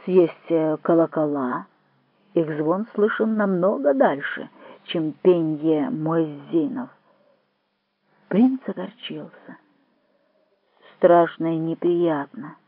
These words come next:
А когда начинают звонить, все становятся на колени и молятся? Ничего подобного.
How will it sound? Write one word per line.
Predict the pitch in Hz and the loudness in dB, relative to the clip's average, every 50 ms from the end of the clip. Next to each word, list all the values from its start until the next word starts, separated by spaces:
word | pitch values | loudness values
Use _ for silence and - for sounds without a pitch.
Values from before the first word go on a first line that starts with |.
| _ _ _ _ _ _ _ _ _ _ _ _ _ _ - | _ _ _ _ _ _ _ _ _ _ _ _ _ _ -2
А | 240 226 | 0 2
когда | - - 196 202 208 190 220 220 214 | 6 6 6 6 6 4 4 6 6
начинают | 208 214 208 - 226 226 226 226 202 190 185 175 170 | 4 2 2 2 2 4 4 4 4 4 2 0 0
звонить, | 170 190 202 226 233 226 226 196 160 143 - _ - _ _ _ _ _ _ _ _ _ _ - - - - | 2 4 4 6 6 6 4 4 0 -4 -10 _ -20 _ _ _ _ _ _ _ _ _ _ -20 -20 -20 -4
все | - - 247 240 233 | 4 8 8 8 8
становятся | - 214 208 214 226 220 214 208 - 202 | 6 4 4 6 6 6 4 4 2 0
на | 208 214 | 0 2
колени | 208 - 208 202 220 226 220 214 220 214 | 4 4 4 6 6 6 6 6 4 2
и | - - 175 196 | 2 2 0 0
молятся? | 180 180 185 214 240 262 277 285 294 - - - 294 285 302 - _ _ _ _ _ _ _ _ _ _ _ _ _ _ _ _ _ _ _ _ _ _ _ _ - - | 2 0 0 0 2 2 0 0 -4 -6 -4 -2 -2 -2 -2 -4 _ _ _ _ _ _ _ _ _ _ _ _ _ _ _ _ _ _ _ _ _ _ _ _ -4 0
Ничего | 202 180 180 175 175 170 - - - 185 160 165 170 156 | 0 2 2 0 -2 -4 -6 -6 -4 -2 0 2 2 2
подобного. | - 196 214 202 190 180 156 143 151 156 165 175 175 190 | 4 2 4 4 4 4 2 2 -2 -4 -4 -4 -4 -6